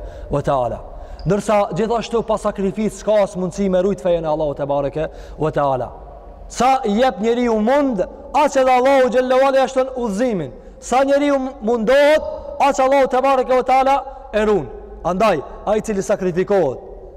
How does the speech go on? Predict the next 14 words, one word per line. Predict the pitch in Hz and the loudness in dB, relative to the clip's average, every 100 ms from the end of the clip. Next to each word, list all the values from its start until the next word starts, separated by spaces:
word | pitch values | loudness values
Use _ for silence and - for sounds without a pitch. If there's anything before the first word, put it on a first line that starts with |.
| - | -4
dhe | 180 | -2
mundohet | 196 202 185 214 170 120 - - - | 0 0 2 2 2 -2 -10 -14 -4
dhe | 175 | 0
raskapitet, | 196 - 190 185 208 - 135 - - | 0 0 -2 -2 -2 -4 -8 -10 -20
sikur | - 185 185 | -10 -2 -2
pejgamberi | 160 156 160 170 156 | -2 -2 0 0 0
sallallahu | 160 151 151 151 | -4 -2 0 0
alaihi | 143 | 0
wasallam, | 156 147 127 - - - - | -2 -2 -2 -6 -12 -12 -4
në | 156 | 0
një | 160 | 0
ditë | 170 | 0
prej | 151 160 | 0 0
ditëve, | 160 143 147 | 0 0 0